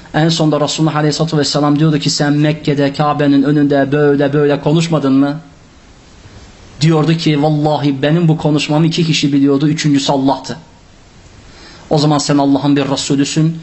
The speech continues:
Şehadet ederim ki eşhedü en la ilahe illallah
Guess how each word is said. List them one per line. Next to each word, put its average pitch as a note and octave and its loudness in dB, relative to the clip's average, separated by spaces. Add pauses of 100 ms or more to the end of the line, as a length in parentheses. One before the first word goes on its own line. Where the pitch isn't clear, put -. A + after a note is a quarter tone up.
(140)
Şehadet D#3+ 0
ederim D3 2
ki C#3 -2
eşhedü D3 -2
en C#3 4
la C#3 2
ilahe C#3 0
illallah C#3 0